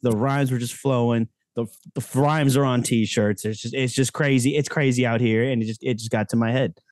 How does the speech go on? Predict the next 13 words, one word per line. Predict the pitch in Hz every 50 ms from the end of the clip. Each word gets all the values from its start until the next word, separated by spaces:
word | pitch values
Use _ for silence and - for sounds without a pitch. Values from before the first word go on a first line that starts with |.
| _ _ -
But, | 127 113 104 98 - - - -
uh, | 135 117 110 107 104 98 92 87 - _ - _ _ -
here | 135 175 233 311
we | 403 440 359
are, | - 156 202 294 285 175
d-, | 135 - - _ _
twenty-one | - - 349 427 494 494 453 381 302 294 294 262 240 - _ _ _ _ _ -
episodes | 427 427 - 269 220 - - 240 214 180 147 139 - _ _ _ -
in | 220 208 202 202 202 196 202 - _ _ _ _ _ _ -
N | - 269 262 254
B | 247 247 240
A | 220 220
season. | 196 - - 214 196 190 170 165 170 160 160 175